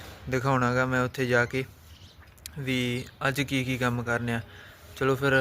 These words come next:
ਘਰ ਬਣਾਉਣ ਵਾਲੀ ਥਾਂ 'ਤੇ ਹੀ ਮਿਲਦੇ ਆਂਗੇ। ਲਓ ਜੀ, ਪਹੁੰਚ ਗਏ ਆਪਾਂ। ਇੰਨੀ ਕੰਧ ਕੱਢਤੀ ਸੀ ਕੱਲ੍ਹ,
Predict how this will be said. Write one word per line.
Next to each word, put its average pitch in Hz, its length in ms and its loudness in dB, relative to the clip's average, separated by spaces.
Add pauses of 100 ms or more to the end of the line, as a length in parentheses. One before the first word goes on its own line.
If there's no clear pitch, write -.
(140)
ਘਰ 135 180 6
ਬਣਾਉਣ 131 260 0
ਵਾਲੀ 127 180 0
ਥਾਂ 123 260 -2
'ਤੇ 135 100 -4
ਹੀ 131 60 -2
ਮਿਲਦੇ 120 340 -2
ਆਂਗੇ। 120 180 -6 (1080)
ਲਓ 135 240 8
ਜੀ, 123 120 2
ਪਹੁੰਚ 127 320 0
ਗਏ 131 140 0
ਆਪਾਂ। 127 260 -2 (640)
ਇੰਨੀ 127 260 4
ਕੰਧ 127 220 4
ਕੱਢਤੀ 120 360 4
ਸੀ 127 120 0
ਕੱਲ੍ਹ, 139 260 2